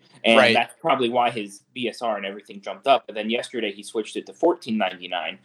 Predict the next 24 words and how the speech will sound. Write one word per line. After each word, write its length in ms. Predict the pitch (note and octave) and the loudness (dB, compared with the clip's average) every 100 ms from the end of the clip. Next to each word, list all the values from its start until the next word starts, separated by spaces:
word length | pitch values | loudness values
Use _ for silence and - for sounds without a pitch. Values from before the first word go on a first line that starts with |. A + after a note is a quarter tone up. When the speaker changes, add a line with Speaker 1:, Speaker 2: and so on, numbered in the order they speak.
| - - | -14 -4
Speaker 1:
I'm 80 | B2 | 2
like, 160 | A#2+ | 4
"I'm 120 | C3 C3+ | 4 2
not 180 | B2+ A#2 | 0 -4
gonna 100 | G#2+ | -2
go 120 | A2 | -2
down 160 | G#2 G2+ | -2 -4
to 40 | |
fourteen 380 | - G#2+ - G#2 | -6 -6 -6 -6
ninety-nine 500 | F#2+ F#2+ G2+ G2+ G2 | -6 -6 -2 -2 -2
with 140 | F#2+ | -2
my 120 | G#2+ G2+ | -2 -2
shirt 240 | - F#2 | -4 -8
still 200 | - F#2 | -2 -2
selling 340 | - G#2+ F#2+ F2+ | 0 0 0 -4
at 80 | - | -8
sixteen 360 | A2+ - A2 | -10 -6 -4
ninety-five." 720 | G2+ F2+ D#2+ - A2 D#2+ F2+ | -2 -4 -4 2 4 4 -2
You 60 | G#2 | -2
know, 100 | G2 | 0
that's, 280 | F#2+ - - _ - - | 0 0 -12 _ -20 -8
that's 100 | - | -4
a 60 | F#2+ | 2
dollar 640 | G#2 G#2+ G#2 G2+ G2 | 6 8 8 4 0